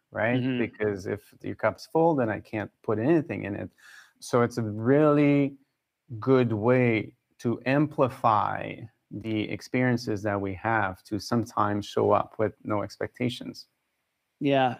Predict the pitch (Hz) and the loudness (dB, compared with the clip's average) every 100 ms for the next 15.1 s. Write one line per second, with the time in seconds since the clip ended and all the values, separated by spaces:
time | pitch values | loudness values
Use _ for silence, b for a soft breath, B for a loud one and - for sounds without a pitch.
0 | - 160 151 202 220 220 214 202 190 160 | -2 2 6 4 6 4 6 6 4 2
1 | - 156 151 147 143 135 147 147 139 135 | 4 6 4 0 0 4 4 4 2 -2
2 | - 135 131 - - - b b b b | 2 4 4 0 -10 -14 b b b b
3 | _ _ _ - 143 135 135 135 127 127 | _ _ _ 0 2 4 4 4 4 0
4 | 123 120 - 127 123 117 123 - 143 139 | -4 -4 -2 0 0 0 -4 0 2 4
5 | 135 - _ - 135 131 127 131 127 123 | 2 -2 _ 4 6 6 4 2 2 0
6 | - 147 135 - 143 131 135 123 - 135 | 2 2 2 2 4 4 2 -2 -2 2
7 | 131 131 123 117 123 - 131 127 - - | 2 2 0 -2 -6 0 2 2 0 -12
8 | - - 131 127 127 123 127 127 117 - | -12 -4 0 2 2 0 -6 -6 -8 -10
9 | B B B B 139 131 143 127 120 135 | B B B B 0 2 4 2 2 2
10 | 123 120 127 127 127 123 120 - - - | 2 2 4 6 6 4 0 -6 -18 -14
11 | - 131 139 143 135 - 139 135 123 - | -4 2 4 4 2 0 2 2 2 4
12 | 131 123 - 147 127 123 127 127 131 135 | 6 4 -2 -2 0 2 4 6 6 6
13 | - - 139 131 131 131 123 117 131 131 | 0 0 2 6 6 6 4 0 0 4
14 | 131 127 - - 117 117 - 131 123 123 | 4 4 -2 -6 -6 -6 -10 -8 -6 -8